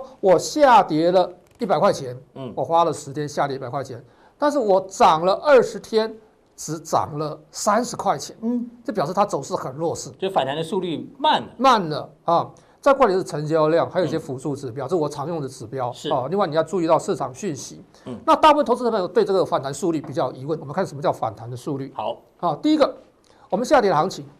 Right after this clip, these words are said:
Speaker 2: 嗯。
Speaker 1: 如果我下跌行情是缓慢的下跌，但是我的涨势是很快的话，这时候，哎，市场的投资人会预期，哎，好像是转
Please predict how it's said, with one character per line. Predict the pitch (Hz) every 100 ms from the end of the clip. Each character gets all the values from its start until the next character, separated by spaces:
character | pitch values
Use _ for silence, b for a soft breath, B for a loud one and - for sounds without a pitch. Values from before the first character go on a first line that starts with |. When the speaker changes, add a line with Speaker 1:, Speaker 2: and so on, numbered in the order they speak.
| _ 156
Speaker 2:
嗯。 | 139 - _ _ B B B B
Speaker 1:
如 | 302 320
果 | 269
我 | 185
下 | 175 302 254
跌 | 220 180
行 | 165 226
情 | 170
是 | 156
缓 | - 135 135
慢 | 202
的 | 156
下 | 208 180
跌， | - 127 131
但 | 143 220
是 | 233 -
我 | 214 151
的 | -
涨 | 170 - 135 131
势 | - 160
是 | 196
很 | 156 135
快 | - 214
的 | 156
话， | 143 156 - _ _ b b b
这 | - 302
时 | 262
候， | 233 - 254
哎， | 254 -
市 | - 302
场 | 143 131
的 | 139
投 | 151 156
资 | 151 196 160
人 | 135
会 | 143 185
预 | 233 196
期， | - 147 139 -
哎， | 190 196 B B
好 | - 135 143
像 | 175 175
是 | 151 160
转 | -